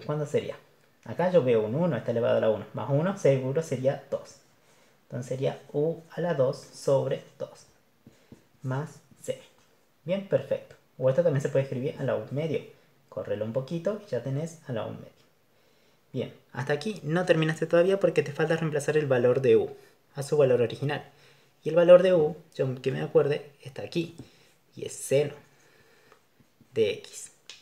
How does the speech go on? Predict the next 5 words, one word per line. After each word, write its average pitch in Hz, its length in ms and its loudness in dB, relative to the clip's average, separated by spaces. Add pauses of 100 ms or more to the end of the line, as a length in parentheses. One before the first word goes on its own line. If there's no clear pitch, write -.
(160)
todo 123 520 2
al 139 280 -2
cuadrado. 110 320 -2 (1600)
Bien, 151 220 -8 (260)
perfecto. 135 500 0